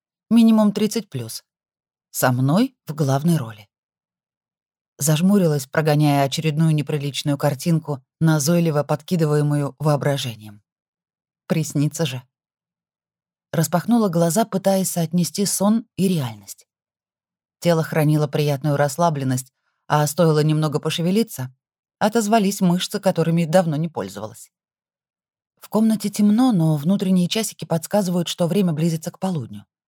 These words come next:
Плотные шторы не пропускают солнца.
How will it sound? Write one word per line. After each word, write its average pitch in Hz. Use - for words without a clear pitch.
Плотные 170
шторы 170
не 156
пропускают 165
солнца. 120